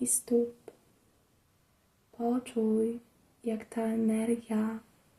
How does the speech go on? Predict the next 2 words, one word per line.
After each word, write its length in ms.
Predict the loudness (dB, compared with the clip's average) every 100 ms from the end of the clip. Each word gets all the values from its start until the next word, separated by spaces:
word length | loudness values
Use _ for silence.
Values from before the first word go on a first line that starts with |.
| _ _ _ _ _ -10
biało-złota, 1200 | -4 -2 -2 -4 -2 2 2 2 -2 -2 -2 -4 -10
świetlista, 1120 | -16 -10 -6 -2 2 2 2 -4 -4 -2 -2